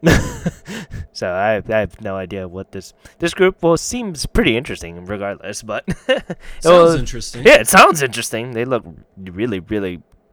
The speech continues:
Speaker 1: gorgeous in those wedding outfits, though. But
Speaker 2: Yes, they do.
Speaker 1: yes, they do.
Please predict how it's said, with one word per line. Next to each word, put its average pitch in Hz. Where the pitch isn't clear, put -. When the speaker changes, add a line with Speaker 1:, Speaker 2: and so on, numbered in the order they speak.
Speaker 1:
gorgeous 98
in 90
those 90
wedding 90
outfits, 82
though. 87
But -
Speaker 2:
Yes, 135
they 160
do. 113
Speaker 1:
yes, 92
they 101
do. 80